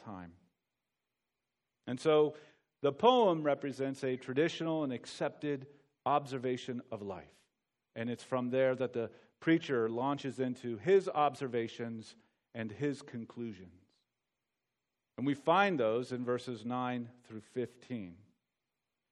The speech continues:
Life doesn't make sense, so enjoy what you can. That's the preacher's response to this sort of traditional view of the way that time marches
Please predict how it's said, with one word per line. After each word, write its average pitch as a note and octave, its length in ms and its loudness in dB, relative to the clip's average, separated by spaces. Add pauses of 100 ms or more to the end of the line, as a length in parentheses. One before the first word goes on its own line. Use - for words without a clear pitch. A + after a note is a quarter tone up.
(360)
Life E3 400 6 (560)
doesn't F#3+ 400 6
make F3 300 0
sense, - 680 -8 (880)
so C3+ 80 -4
enjoy A2+ 640 -2 (720)
what A2 240 -8
you A2+ 100 -10
can. F2+ 340 -14 (1600)
That's E3+ 200 2
the F#3+ 100 6
preacher's G3+ 480 4
response F#3 720 2
to E3 80 -4
this D#3+ 320 0 (720)
sort F3 100 8
of E3+ 140 0
traditional G3+ 580 2
view G#3 460 6
of F3+ 80 6
the D#3 80 2
way F3+ 220 10
that F#3 180 6
time F#3+ 280 2
marches F3+ 460 0